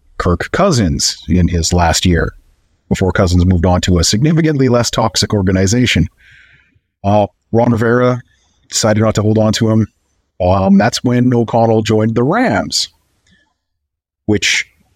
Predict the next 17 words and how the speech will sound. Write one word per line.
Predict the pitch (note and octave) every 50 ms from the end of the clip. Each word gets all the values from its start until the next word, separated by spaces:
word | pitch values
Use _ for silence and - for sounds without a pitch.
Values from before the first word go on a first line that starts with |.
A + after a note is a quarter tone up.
| _ _ _ _ -
at | - - A2 A2+
a | A2
certain | - - - A#2 A2 - G#2
point | - - A#2 A2 F#2 -
seemed | - - G#2+ A2 A2+ G2+ -
to | - - G#2+
yearly | F#2+ F2 F2+ G2+ A2 A#2 A#2+ A#2 A2+ A2+ G#2+ G#2
result | F#2+ G2+ F#2+ - - G2+ G#2+ - - -
in | - - G2 G#2 G#2+ G#2 G2+ G2+ G2 F#2+ G2 F#2+ - _ _ _ _ _ _ _ _ _ _ _ _ -
their | A2+ G#2 G#2 G#2 G#2 G2+ G2 F#2 F#2 - _ _ _ -
offensive | G#2 G#2 - - A2 G2 - - -
coordinator | - - G#2+ G2+ G2+ G2+ G2+ G2+ G2 G2 G2
or | F2+ F#2+ G2 F#2+
quarterbacks | - G#2 G2+ G2 G2 F#2 - G#2 G2+ - - -
coach | - - A2+ G2+ F#2+ F#2 - - - - - F#2
being | G2+ G#2+ G#2+ G2+ G2 F#2+ F#2+ F2 -
poached | - - G2+ G2+ G#2 - - -